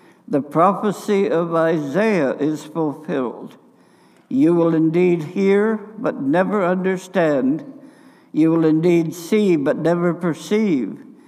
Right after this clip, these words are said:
For this people's heart has grown dull, and with their ears they can hardly hear,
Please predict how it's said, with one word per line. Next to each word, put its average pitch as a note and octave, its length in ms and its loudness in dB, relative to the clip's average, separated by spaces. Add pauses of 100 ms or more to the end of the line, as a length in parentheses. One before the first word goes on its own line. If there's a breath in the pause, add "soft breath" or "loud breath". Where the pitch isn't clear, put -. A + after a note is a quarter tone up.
(380 loud breath)
For D3+ 120 -2
this F3+ 280 0
people's F3 500 -2
heart A3 420 0
has D#3+ 220 -4
grown F3 440 0
dull, F3+ 680 -2 (440 loud breath)
and D3+ 160 2
with D#3+ 180 2
their D#3 200 2
ears G3 520 2
they D#3+ 200 0
can D3 200 -2
hardly F#3+ 640 0
hear, F3+ 520 0